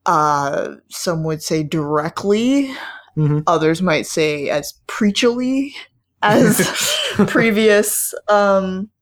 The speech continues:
Speaker 1: iterations of Star Trek have. Um, you know, I'd almost like to see them, you know, take some more issues on in an allegorical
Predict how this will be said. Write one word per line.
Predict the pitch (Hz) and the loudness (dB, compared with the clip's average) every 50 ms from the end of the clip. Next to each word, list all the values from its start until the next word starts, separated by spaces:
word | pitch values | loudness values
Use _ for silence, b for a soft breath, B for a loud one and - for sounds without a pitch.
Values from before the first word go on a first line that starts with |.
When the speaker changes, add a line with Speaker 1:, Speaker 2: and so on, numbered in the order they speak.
| _ - - _ - | _ -18 -16 _ 0
Speaker 1:
iterations | - 214 214 214 202 202 202 - 220 202 196 196 | 2 2 4 4 4 2 2 0 -2 -2 -2 -4
of | 196 190 | -4 -4
Star | - - 196 196 | -4 -4 -4 -2
Trek | 196 - 202 202 202 - | -2 -4 -6 -6 -6 -4
have. | 220 202 202 202 214 - B B B B B B B B B B _ - | -2 -2 -2 -2 -4 -6 B B B B B B B B B B _ -6
Um, | - - 170 170 165 165 165 165 165 180 - - _ _ _ - - _ - | -2 0 0 2 2 0 0 -2 -6 -10 -14 -18 _ _ _ -20 -20 _ -10
you | - 196 202 | -6 -4 -2
know, | 196 190 | 0 0
I'd | 180 - 180 190 208 | 0 0 2 2 4
almost | 220 208 190 190 185 190 190 - | 4 2 2 2 0 0 0 2
like | 165 165 165 165 | 2 2 0 -2
to | - 196 | -4 -6
see | - - - 165 156 | -6 -6 -4 -4 -4
them, | 147 156 151 151 151 147 143 - _ _ | -2 -2 -2 -2 -4 -6 -8 -14 _ _
you | - 175 156 | -12 -10 -10
know, | 165 165 151 - _ _ - | -10 -12 -14 -16 _ _ -16
take | - - 175 156 156 - | -6 -4 -4 -4 -4 -6
some | - - - 160 151 147 147 147 147 - - _ _ _ _ _ - | -6 -4 -4 -4 -4 -6 -8 -10 -12 -14 -18 _ _ _ _ _ -10
more | 190 175 175 165 165 156 156 156 - | -6 -4 -2 0 0 0 0 -2 -2
issues | - 165 165 - - 160 156 156 | -2 -4 -2 -2 -2 -2 -2 -2
on | 151 120 147 147 147 151 151 151 | -2 0 0 0 0 0 0 0
in | 151 143 | -2 -2
an | 143 139 139 | -2 -4 -4
allegorical | 135 139 143 143 143 - 135 135 139 151 - - 131 135 - - - 196 | -4 -2 -4 -4 -4 -4 -2 -2 -2 -2 -4 -4 -2 -2 -2 -4 -6 -8